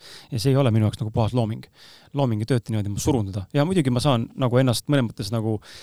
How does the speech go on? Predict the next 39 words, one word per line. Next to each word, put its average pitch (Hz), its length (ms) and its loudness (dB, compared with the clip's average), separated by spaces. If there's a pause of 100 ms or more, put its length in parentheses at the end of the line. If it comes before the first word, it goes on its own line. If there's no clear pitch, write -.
(400)
sundida 127 800 4
heas 120 240 6
mõttes 117 480 -2
tegema 120 400 2
rohkem, 127 420 2
eks - 160 -4
ole, 113 140 0
samme 135 400 2
enda 139 160 -2
selle 110 240 0
kirja 151 240 2
suunas, 170 260 2
enne 113 140 0
salvestada 127 420 -2
rohkem 123 320 2
või 117 140 0
võtta - 180 -6
rohkem 120 220 -4
kliente 127 320 0
vastu 113 240 -10
või 117 80 -6
teha 123 180 -4
rohkem 123 380 -6
mingeid, 117 240 -8
ma 117 80 -8
ei 104 80 -14
tea, - 80 -12
kaardipanekut, 120 640 0
ikka 180 100 -8
midagi 196 300 -4 (160)
joonistada 131 400 0
rohkem, 120 240 -2
eks 131 100 -6
ole. 120 140 -2 (560)
Aga, 123 240 2 (100)
aga 120 240 -4
samal 143 300 0
ajal 113 240 0
see 120 180 2